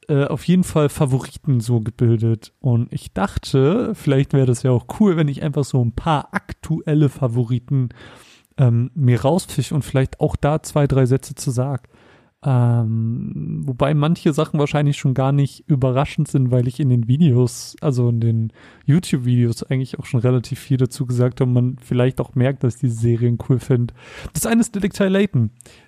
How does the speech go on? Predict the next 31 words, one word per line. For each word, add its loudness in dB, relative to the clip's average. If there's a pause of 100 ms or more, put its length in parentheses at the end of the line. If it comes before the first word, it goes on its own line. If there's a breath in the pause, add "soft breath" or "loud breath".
Detektiv 0
Layton 2
finde 0
ich -16 (120)
cool, 2
weil, 0
ähm, 0
ich -12
ja -2
auch -4
so -2
ein 0
bisschen -2
aus -6
dieser -2
ganzen -2
Videospielecke -2 (140)
komme 0
und, 0
und 0
mich -4
ganz -2
viel 0
damit 0
identifiziere. 0 (600 loud breath)
Und 0
dann 2
Anime 2
zu 0
haben, 0 (120)
ähm, 0